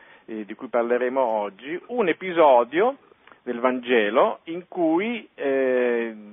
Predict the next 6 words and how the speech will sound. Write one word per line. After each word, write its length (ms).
due 220
persone 840
sono, 720
eh, 220
in 180
contatto 1000